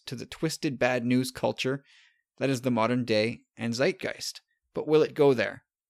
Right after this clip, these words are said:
Looking forward to hearing you guys play this one." Um, all right, Corey, I'm gonna kick it over to you first.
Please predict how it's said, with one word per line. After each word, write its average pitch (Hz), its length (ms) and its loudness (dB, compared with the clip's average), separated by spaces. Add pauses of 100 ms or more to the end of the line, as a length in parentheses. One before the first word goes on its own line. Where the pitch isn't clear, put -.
(280)
Looking 139 280 -4
forward 147 440 2
to 120 120 -10
hearing 143 440 -2 (520)
you 131 140 -2
guys 127 260 0
play 113 240 -2
this 104 200 -6
one." - 260 -16 (1120)
Um, 120 280 -2
all 135 80 -2
right, 123 140 0
Corey, 120 140 0
I'm 127 80 0
gonna 123 120 -4 (100)
kick 139 180 -6
it 123 40 0
over 107 160 0
to - 120 -8
you 104 80 -4
first. - 420 -10